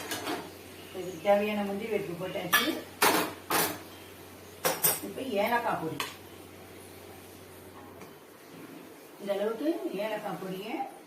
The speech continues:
நம்ம தூவுறோம். இதுல ஏலக்காய் பொடி போட்டாச்சு. இப்ப நான் என்ன பண்றேன்னாக்க,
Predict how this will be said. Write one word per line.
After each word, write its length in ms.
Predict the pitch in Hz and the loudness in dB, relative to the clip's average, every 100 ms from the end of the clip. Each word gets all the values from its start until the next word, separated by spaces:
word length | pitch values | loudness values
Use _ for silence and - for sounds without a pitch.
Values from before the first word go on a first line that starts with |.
| - | -16
நம்ம 180 | - 185 185 | -8 -6 -4
தூவுறோம். 400 | 202 185 165 135 | -2 0 -2 -2
இதுல 180 | 135 131 - - - - - - - - - - - - - - - - - - - - - - - - - - - - - - - - - - - - - - - - - - - - - - - - 175 | -4 -6 -10 -16 -18 -18 -20 -20 -20 -18 -18 -18 -18 -18 -18 -18 -6 -4 -4 -6 -16 -18 -18 -18 -10 -8 -8 -12 -12 -12 -12 -16 -18 -18 -18 -20 -20 -20 -16 -6 -2 -2 -4 -4 -4 -6 -10 -18 -20 -14 -4
ஏலக்காய் 320 | 190 202 190 | 0 2 2
பொடி 140 | 175 165 175 | 2 0 -2
போட்டாச்சு. 420 | 180 214 - 220 311 - - - - | -4 -4 -4 0 -2 -2 -4 -2 0
இப்ப 160 | - 196 180 | 0 0 0
நான் 220 | 185 180 | 0 0
என்ன 120 | 214 262 | 0 0
பண்றேன்னாக்க, 580 | 247 220 208 202 196 - | 0 -2 -2 -2 -2 2